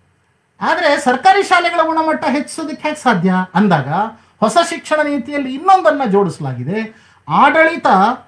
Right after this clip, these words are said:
ಅಲ್ಲಿ ಆಡಳಿತದ ಸ್ವಾಯತ್ತತೆ, ಆರ್ಥಿಕ ಸ್ವಾಯತ್ತತೆ ಮತ್ತು ಶೈಕ್ಷಣಿಕ ಸ್ವಾಯತ್ತತೆ, ಈ ಮೂರೂ ಸ್ವಾಯತ್ತತೆಯನ್ನ ಶಾಲಾ ಮಟ್ಟದಲ್ಲಿ cluster ಲೆವೆಲ್‌ನಲ್ಲಿ ಕೊಡಲಾಗಿದೆ.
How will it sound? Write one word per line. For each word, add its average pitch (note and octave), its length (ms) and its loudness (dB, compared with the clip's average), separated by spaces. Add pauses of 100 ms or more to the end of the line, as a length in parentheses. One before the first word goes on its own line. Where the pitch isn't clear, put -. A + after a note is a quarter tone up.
(480)
ಅಲ್ಲಿ B3+ 200 0
ಆಡಳಿತದ C4+ 800 2
ಸ್ವಾಯತ್ತತೆ, C4 800 0
ಆರ್ಥಿಕ B3+ 640 0
ಸ್ವಾಯತ್ತತೆ A3 800 -2
ಮತ್ತು D#4+ 200 -4
ಶೈಕ್ಷಣಿಕ G4 600 -4
ಸ್ವಾಯತ್ತತೆ, A#3+ 760 -4 (440)
ಈ A#3 200 -2
ಮೂರೂ D4+ 680 4
ಸ್ವಾಯತ್ತತೆಯನ್ನ C#4+ 1200 0 (200)
ಶಾಲಾ A#3+ 540 4
ಮಟ್ಟದಲ್ಲಿ C4+ 760 -2
cluster E4 720 2
ಲೆವೆಲ್‌ನಲ್ಲಿ D4 500 2
ಕೊಡಲಾಗಿದೆ. D#3+ 600 0